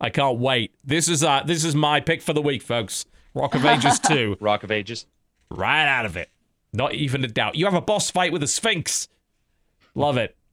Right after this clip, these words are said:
Speaker 1: It's got multiplayer. Yes.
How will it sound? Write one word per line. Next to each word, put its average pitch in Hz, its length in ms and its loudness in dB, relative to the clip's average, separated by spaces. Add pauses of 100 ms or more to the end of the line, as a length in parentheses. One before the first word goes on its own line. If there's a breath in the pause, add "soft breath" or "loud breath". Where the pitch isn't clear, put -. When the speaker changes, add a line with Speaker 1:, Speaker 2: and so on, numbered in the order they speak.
(1200)
Speaker 1:
It's 226 140 2
got 330 260 4
multiplayer. 214 800 2 (580)
Yes. 339 720 -2